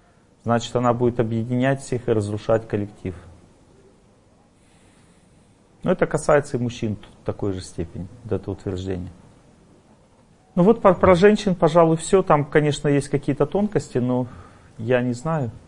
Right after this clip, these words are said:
Может, у вас женский коллектив, и вы знаете эти тонкости. Скажите, чё я не осветил? Всё осветил?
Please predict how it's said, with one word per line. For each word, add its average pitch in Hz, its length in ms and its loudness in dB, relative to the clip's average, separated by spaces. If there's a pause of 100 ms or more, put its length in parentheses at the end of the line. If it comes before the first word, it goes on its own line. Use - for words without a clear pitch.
(380)
Может, 135 260 0
у 147 40 2
вас 147 240 6
женский 151 340 2
коллектив, 143 500 -4
и 143 40 -6
вы 131 120 0
знаете 160 420 0
эти 127 60 -14
тонкости. 117 440 -6
Скажите, 139 460 -4
чё - 220 -2
я 113 120 0
не 110 100 -2
осветил? 110 500 -8 (2000)
Всё - 240 4
осветил? 180 440 2